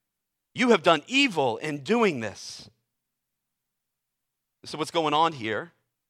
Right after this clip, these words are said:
is that Joseph is setting his brothers up for one final test of their character.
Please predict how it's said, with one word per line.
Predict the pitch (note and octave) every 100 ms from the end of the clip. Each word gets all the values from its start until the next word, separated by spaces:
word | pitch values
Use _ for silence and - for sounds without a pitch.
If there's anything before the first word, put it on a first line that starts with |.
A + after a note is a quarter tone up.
| _ _ -
is | C3+
that | D3+ B2+
Joseph | A#2 E3 F#3+ - C#3 C3 -
is | - C#3 B2+ - _ _
setting | - - G3 G3+ A3
his | G3+ F#3+
brothers | D#3+ F3+ G3 G3
up | D3+ C3+ - - _ _ _ _ _ _ _ _
for | E3
one | D3 D#3 F#3+
final | - F3 F#3 G3
test | G3 F#3+ E3+ - -
of | D#3+ C#3
their | D3+ D3+
character. | D#3 - F#3 F3 D3 - G2